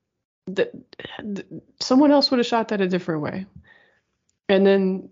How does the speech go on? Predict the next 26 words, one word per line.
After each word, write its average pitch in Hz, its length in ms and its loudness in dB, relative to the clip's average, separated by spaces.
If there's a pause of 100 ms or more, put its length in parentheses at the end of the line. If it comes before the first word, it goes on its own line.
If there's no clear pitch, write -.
like, 170 180 0
the 180 80 0
Cheryl, 196 640 0
the 190 100 -4
scene 196 200 2
with 185 120 4
Cheryl 185 280 -2
doing 185 240 0
Betty's 175 300 -2
makeup, 170 500 -4 (960)
again, 175 680 2
just, 170 360 -2
like, 151 440 -6 (1400)
do 202 580 2
not 247 220 4
let 247 160 0
the 226 80 0
porn 202 340 2
guy 185 500 -2
direct 175 380 -2
any 175 160 2
more 156 180 0
shots - 640 -4 (160)
from 170 240 -4
now - 220 -4
on. 202 260 -8